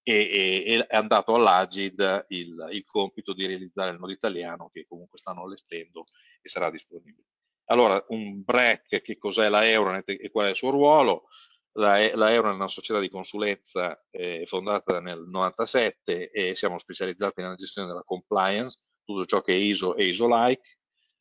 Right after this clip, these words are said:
Eh, abbiamo deciso nel duemiladiciassette di fondare una divisione per la digital compliance, quindi l'arrivo della digital transformation impatta, da per, ci siamo chiesti come avrebbe potuto impattare anche nell'ambito della, della compliance,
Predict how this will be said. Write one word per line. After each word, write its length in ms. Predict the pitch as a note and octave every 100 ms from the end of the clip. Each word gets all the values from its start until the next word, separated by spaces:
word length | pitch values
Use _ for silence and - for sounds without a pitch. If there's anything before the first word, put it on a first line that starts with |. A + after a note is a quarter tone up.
| -
Eh, 80 | G2+
abbiamo 680 | F#2+ F#2 F#2+ G2+ G#2+ G2+
deciso 640 | G2 - A2 F#2 F#2 E2 E2
nel 200 | F#2 F2+
duemiladiciassette 720 | G#2 G#2 G2 - F#2 G2+ F2+
di 80 | E2+
fondare 380 | F#2+ G2+ G2
una 260 | F2+ F2 E2+ _
divisione 440 | F#2+ F#2+ A2 A2
per 140 | -
la 140 | F#2+ G#2
digital 340 | C3+ G#2 E2+
compliance, 540 | - E2+ F2 E2+ D#2 -
quindi 200 | F#2 F2+
l'arrivo 580 | F#2 G#2 G#2+ F2+ F#2 _ - - _ _
della 380 | G2+ F2+ F2 F2
digital 400 | G2+ F#2 - -
transformation 760 | F#2+ - G2 A2 G#2 - E2+ -
impatta, 600 | - - G2+ F#2+ - E2 -
da 100 | -
per, 220 | G#2+ G#2 _
ci 140 | -
siamo 180 | F#2+ F#2
chiesti 380 | - F#2+ - -
come 200 | A2+ G2+
avrebbe 280 | F#2 G2+ F2+
potuto 300 | G#2+ G#2+ -
impattare 720 | F#2 F#2+ - G#2+ F#2+ F2 - _ - _
anche 220 | G2+ F#2+ F#2+
nell'ambito 680 | F#2+ G#2 G2+ G2 F#2 F#2
della, 340 | F2+ F2 E2 D#2+
della 200 | F2+ -
compliance, 760 | C3 C#3 G#2+ F#2+ A2 A#2+